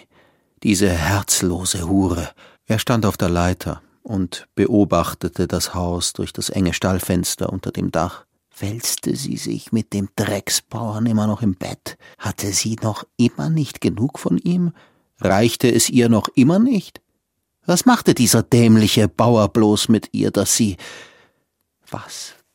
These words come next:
was, was? Er beobachtete vergeblich.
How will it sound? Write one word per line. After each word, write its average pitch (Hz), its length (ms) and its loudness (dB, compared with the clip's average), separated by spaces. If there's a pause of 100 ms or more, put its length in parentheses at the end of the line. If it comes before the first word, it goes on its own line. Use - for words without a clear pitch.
(140)
was, - 480 -8
was? - 480 0 (320)
Er 101 180 2
beobachtete 98 760 0
vergeblich. - 920 -2